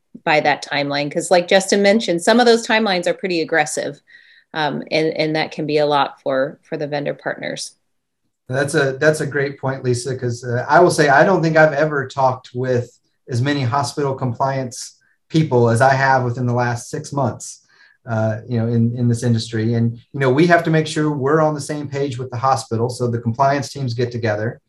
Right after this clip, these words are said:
Speaker 2: Okay, we all know that this was what it means and what the process is. Then the,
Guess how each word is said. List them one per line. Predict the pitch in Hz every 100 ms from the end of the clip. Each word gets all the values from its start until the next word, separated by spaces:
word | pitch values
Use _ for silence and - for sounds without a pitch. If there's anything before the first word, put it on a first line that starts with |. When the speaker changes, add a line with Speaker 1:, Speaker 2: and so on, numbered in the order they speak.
| _ _ _ -
Speaker 2:
Okay, | 117 117
we | 117 139 151
all | 147
know | 143 139
that | 123
this | 135 -
was | 139 120
what | 123 139
it | 127
means | 123 127 117
and | 113
what | 113
the |
process | 113 131 110 110 95
is. | 98 113 123
Then | 123
the, | 127 120 120